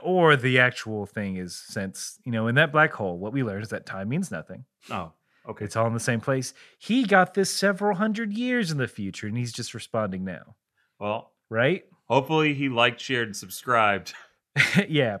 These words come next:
Speaker 1: Pl-, if you can, uh, Morse code to your daughter.
Speaker 2: Yeah. Morse code to your daughter and all her kids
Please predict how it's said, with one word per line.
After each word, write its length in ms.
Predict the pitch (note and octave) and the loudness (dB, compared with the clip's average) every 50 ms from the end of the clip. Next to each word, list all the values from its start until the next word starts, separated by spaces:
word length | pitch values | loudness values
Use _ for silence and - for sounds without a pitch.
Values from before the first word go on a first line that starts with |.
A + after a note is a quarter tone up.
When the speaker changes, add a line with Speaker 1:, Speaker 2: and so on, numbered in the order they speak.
| - | -6
Speaker 1:
Pl-, 140 | - - D3+ B2+ - - G#3 - | -4 -4 -4 -2 -2 -4 -4 -4
if 160 | D#3+ C#3 - | -6 -2 2
you 160 | F3 G3 G3+ | 4 4 4
can, 340 | - - F3+ F3 E3+ D#3+ D3+ | 4 4 6 6 6 6 6
uh, 220 | D3+ C#3+ C#3 C3+ | 6 8 8 6
Morse 360 | C3 C3 C#3 C#3 C#3 C3+ C3 - | 6 4 4 4 4 4 2 0
code 340 | - - C3+ B2+ B2+ A#2 | -2 0 0 0 0 -2
to 80 | - B2 | -4 -4
your 120 | A#2 A2 | -4 -4
daughter. 540 | G#2+ G2 A#2 A2 G#2+ G2+ F2+ D#2+ - - A2 _ _ _ | 0 2 2 2 2 0 -4 -8 -10 -14 -18 _ _ _
Speaker 2:
Yeah. 280 | - B2+ D3 C3+ G2 - - _ | 2 4 4 4 4 0 -6 _
Morse 220 | - C3 C#3+ C#3 - | -2 -2 -2 0 0
code 200 | - D3+ D3 C3+ | 0 0 2 2
to 60 | C#3+ | 2
your 120 | C#3 C#3+ | 0 2
daughter 420 | C3+ C3 C3 B2+ B2+ B2+ B2+ B2+ B2+ | 4 4 6 6 6 4 2 0 0
and 160 | A#2+ A2+ A2 | -2 0 2
all 180 | A#2 A#2+ B2+ B2 | 2 2 2 2
her 160 | B2 C3 B2+ | 0 -2 -2
kids 520 | B2+ - C3+ B2+ B2 B2 A#2 A2+ - - | -2 -2 -2 0 0 -2 -4 -8 -14 -18